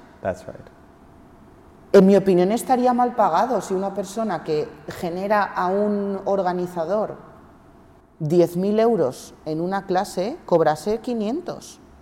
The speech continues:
Speaker 2: o mil. Ahí las proporciones, es porque realmente la persona que genera esa marca es el artista,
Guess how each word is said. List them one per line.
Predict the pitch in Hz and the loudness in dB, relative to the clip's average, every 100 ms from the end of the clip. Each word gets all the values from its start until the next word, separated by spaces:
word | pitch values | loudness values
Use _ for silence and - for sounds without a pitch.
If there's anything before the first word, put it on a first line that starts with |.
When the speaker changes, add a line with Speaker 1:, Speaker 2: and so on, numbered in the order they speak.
| - | -2
Speaker 2:
o | - | 2
mil. | 147 196 381 123 - - - - - - - - - - - | 4 4 2 0 -4 -16 -20 -20 -20 -20 -20 -20 -20 -12 4
Ahí | 151 143 185 | 6 8 8
las | 247 233 | 6 4
proporciones, | - 196 - 160 - 160 208 254 | 2 -2 0 -2 -2 -4 -4 -6
es | 196 - | -8 -4
porque | 165 190 165 | -2 0 0
realmente | 143 139 208 220 226 | 0 0 0 -2 -2
la | 269 196 | -4 -4
persona | 143 - 220 269 - | -8 -6 -6 -6 -6
que | 170 | -8
genera | - 160 151 | -8 -8 -6
esa | 143 143 | -8 -10
marca | 120 110 - - - | -10 -8 -8 -8 -8
es | 131 - | -6 -6
el | 117 | -6
artista, | 110 - 113 - 113 | -8 -10 -14 -12 -14